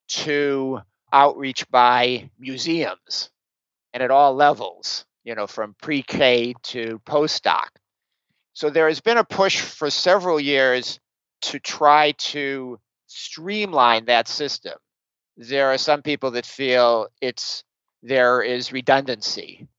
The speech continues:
that several agencies are doing the same thing.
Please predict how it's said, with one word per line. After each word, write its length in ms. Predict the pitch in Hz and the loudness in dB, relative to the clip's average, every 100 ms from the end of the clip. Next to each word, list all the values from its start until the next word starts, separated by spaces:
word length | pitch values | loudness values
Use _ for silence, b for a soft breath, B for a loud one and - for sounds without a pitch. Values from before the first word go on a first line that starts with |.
| _ _ _ | _ _ _
that 160 | 113 117 | -12 -8
several 400 | - 139 127 123 | 0 0 2 2
agencies 560 | 123 127 117 - 123 131 | 2 0 -8 -8 -6 -6
are 60 | |
doing 300 | 117 139 131 | -4 -4 -4
the 100 | 120 | -6
same 340 | - 135 123 117 | -2 0 0 -4
thing. 460 | - 147 127 80 | -6 -2 0 -2